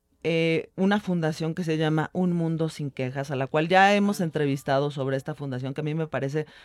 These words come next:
Speaker 1: fantástica. Es la directora de la Fundación Hispano-Judía en México y además en su momento fue la directora de Huizo.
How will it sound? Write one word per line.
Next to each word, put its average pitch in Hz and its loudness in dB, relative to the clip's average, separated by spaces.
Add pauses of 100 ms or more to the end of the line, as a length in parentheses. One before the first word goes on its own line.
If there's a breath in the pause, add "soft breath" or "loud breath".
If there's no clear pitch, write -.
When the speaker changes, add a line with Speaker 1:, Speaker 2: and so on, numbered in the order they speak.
Speaker 1:
fantástica. 139 -4 (320 loud breath)
Es 226 6
la 247 6
directora 220 6
de 247 4
la 185 4
Fundación 160 0
Hispano-Judía 185 4
en 160 2
México 156 -2 (320 loud breath)
y 254 6
además 254 6
en 349 -2
su 254 -2
momento 180 0
fue 208 0
la 226 4
directora 190 4
de 180 2
Huizo. 170 2